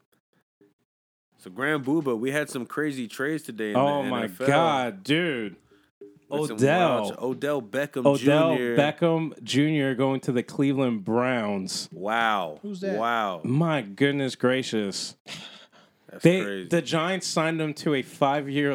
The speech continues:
Speaker 2: e-, e-, extension last year, and then they were kinda like, "You know what? We're tired of this guy. Let's just go ahead and move him."
Speaker 3: <laughs> We're
Speaker 1: And they're
Speaker 3: tired of this
Speaker 1: paying, and
Speaker 3: guy.
Speaker 1: they're paying,
Speaker 3: We're
Speaker 1: like,
Speaker 3: done.
Speaker 1: twenty-four million dollars of him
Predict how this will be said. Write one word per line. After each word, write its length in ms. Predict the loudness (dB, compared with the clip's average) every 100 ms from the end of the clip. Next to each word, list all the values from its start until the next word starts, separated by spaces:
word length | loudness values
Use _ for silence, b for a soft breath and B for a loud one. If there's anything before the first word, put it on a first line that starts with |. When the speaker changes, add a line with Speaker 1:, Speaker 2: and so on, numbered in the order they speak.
| -2
Speaker 2:
e-, 140 | -6 -4
e-, 60 | -4
extension 580 | -4 -2 0 0 -2 -2
last 380 | -2 -2 -6 -4
year, 340 | -2 -2 -4 b b b b _ _
and 140 | -2 -2
then 240 | -2 -2
they 80 | -2
were 100 | -4
kinda 260 | -2 -2 0
like, 220 | -2 -2
"You 80 | -2
know 140 | 0
what? 240 | 0 -2
We're 100 | -2 -4
tired 340 | -2 -2 -2
of 60 | -4
this 180 | -8 -8
guy. 340 | -6 -4 -4
Let's 220 | -4 -6
just 160 | -8 -6
go 100 | 0
ahead 240 | 2 2
and 140 | 0 -4
move 180 | 0
him." 240 | 4 4 2 -6
Speaker 3:
<laughs> 100 | -2
We're 140 | 0
Speaker 1:
And 140 | 2 2
they're 100 | 0
Speaker 3:
tired 20 |
of 60 | -2
this 220 | -2 -2
Speaker 1:
paying, 20 | -4
and 20 |
Speaker 3:
guy. 60 | -4
Speaker 1:
they're 140 | -4
paying, 500 | -4 -6 -4 -2 -4
Speaker 3:
We're 80 | -6 -6
Speaker 1:
like, 180 | -4 -4
Speaker 3:
done. 80 | -6 -14 -18
Speaker 1:
twenty-four 600 | -10 -8 -8 -8 -10 -8
million 420 | -8 -6 -8 -8
dollars 440 | -10 -8 -6 -6
of 320 | -8 -10 -10 -10
him 480 | -12 -8 -8 -8